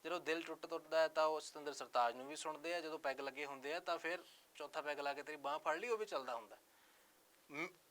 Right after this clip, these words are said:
ਇਸ ਕਰਕੇ ਇਹ ਮਿਊਜ਼ਿਕ ਬਣਿਆ ਕਿ ਬੰਦੇ ਹਰ ਮੂਡ ਦੇ ਹਿਸਾਬ ਨਾਲ ਆਪਣੇ ਆਪ ਨੂੰ ਚੇਂਜ ਕਰ ਸਕਣ। ਸਿੰਗਰ ਵੱਖਰੇ ਵੱਖਰੇ ਤਰੀਕੇ ਦੇ ਹੈਗੇ ਨੇ ਤਾਂ ਕਿ ਹਰ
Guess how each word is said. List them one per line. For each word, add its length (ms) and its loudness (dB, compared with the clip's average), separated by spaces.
ਇਸ 180 -2
ਕਰਕੇ 360 8
ਇਹ 60 10
ਮਿਊਜ਼ਿਕ 320 2
ਬਣਿਆ 260 4
ਕਿ 120 0
ਬੰਦੇ 280 4
ਹਰ 200 10
ਮੂਡ 280 -2
ਦੇ 80 4
ਹਿਸਾਬ 300 8
ਨਾਲ 160 2
ਆਪਣੇ 220 -2
ਆਪ 80 -4
ਨੂੰ 140 -10
ਚੇਂਜ 260 -4
ਕਰ 200 0
ਸਕਣ। 260 -8
ਸਿੰਗਰ 420 2
ਵੱਖਰੇ 320 0
ਵੱਖਰੇ 280 -2
ਤਰੀਕੇ 340 -4
ਦੇ 120 -2
ਹੈਗੇ 260 -2
ਨੇ 100 -2
ਤਾਂ 160 2
ਕਿ 200 2
ਹਰ 380 6